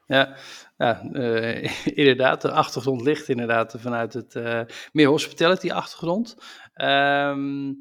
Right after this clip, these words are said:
en dan ga ik één stapje ervoor. Ik kom eigenlijk meer, zeg maar, eh, eh, qua leeftijd ook wel een beetje meer opgevoed met, oké, eh,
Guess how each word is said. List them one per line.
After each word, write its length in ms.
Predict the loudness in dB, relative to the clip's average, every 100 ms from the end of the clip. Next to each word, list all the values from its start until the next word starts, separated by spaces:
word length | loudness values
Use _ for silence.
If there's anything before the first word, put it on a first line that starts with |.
| -14 _ -20 -20 -20 _ _
en 100 | -2
dan 100 | 0
ga 80 | 2
ik 100 | 0
één 380 | -4 -6 -4 -4
stapje 300 | -4 -4 -4
ervoor. 480 | -6 -6 -4 -4
Ik 220 | -6 -10 -8
kom 160 | -2
eigenlijk 340 | 0 0 2 4
meer, 180 | 4
zeg 180 | 4 0
maar, 400 | 2 2 4 2
eh, 840 | 2 2 2 4 2 0 -2 -2 -2
eh, 60 | 0
qua 160 | 2
leeftijd 600 | 4 6 4 4 2 2
ook 60 | -2
wel 100 | -2
een 60 | 0
beetje 220 | 0 2
meer 160 | 2
opgevoed 500 | 2 0 -4 -6 -4
met, 160 | 0 2
oké, 220 | 2 4
eh, 760 | 4 4 2 0 0 -2 -8